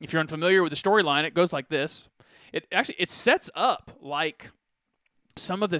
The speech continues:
the, like, theater. It sets up like a play. It'd be very easy to, to turn Job into a play 'cause it just sets up with a guy named Job.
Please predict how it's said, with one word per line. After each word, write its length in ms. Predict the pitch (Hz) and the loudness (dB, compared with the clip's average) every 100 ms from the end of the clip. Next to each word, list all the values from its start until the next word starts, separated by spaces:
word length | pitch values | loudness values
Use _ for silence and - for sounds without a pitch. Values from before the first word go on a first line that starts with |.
| - - | -6 -10
the, 160 | 151 - - | -10 -10 -14
like, 140 | 151 - | -14 -12
theater. 540 | - 151 170 214 269 | -8 -2 2 2 0
It 100 | 220 - | -6 -4
sets 240 | 190 190 | -2 -2
up 100 | 214 | -2
like 140 | 190 | -4
a 40 | 147 | -6
play. 400 | - 175 160 127 | -8 -2 -2 -2
It'd 120 | 131 | -4
be 80 | 135 | -4
very 280 | 151 190 165 | 0 0 0
easy 340 | 170 165 143 | -4 -4 -4
to, 220 | 131 127 - _ _ _ - | -4 -6 -8 _ _ _ -16
to 100 | - | -8
turn 400 | - 185 185 160 | 0 4 4 2
Job 340 | 151 156 147 | 2 4 2
into 400 | 151 165 - 190 | -2 -6 -6 -4
a 40 | 143 | -8
play 400 | 120 78 87 151 _ _ _ _ _ _ _ _ _ _ | -8 -16 -18 -20 _ _ _ _ _ _ _ _ _ _
'cause 140 | 185 175 | -10 -8
it 80 | |
just 180 | 165 190 | -2 -2
sets 220 | 214 202 | 0 -2
up 200 | 214 208 | -2 -4
with 140 | 180 180 | -4 -4
a 40 | |
guy 200 | 175 196 | 2 2
named 200 | 208 214 | 2 -2
Job. 320 | 180 190 139 | 4 6 4